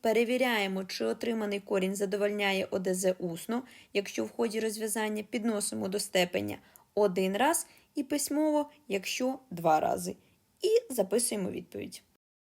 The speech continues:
Установити відповідність між рівняннями та множинами їх коренів. Виписуємо перше. Корінь з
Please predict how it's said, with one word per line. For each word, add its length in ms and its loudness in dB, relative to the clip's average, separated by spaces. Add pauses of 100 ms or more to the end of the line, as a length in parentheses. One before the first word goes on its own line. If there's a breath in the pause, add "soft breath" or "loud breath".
(480 loud breath)
Установити 720 4
відповідність 640 2
між 320 6
рівняннями 580 4
та 120 0
множинами 560 4
їх 220 2
коренів. 580 2
Виписуємо 680 8
перше. 460 4 (580 loud breath)
Корінь 420 12
з 260 6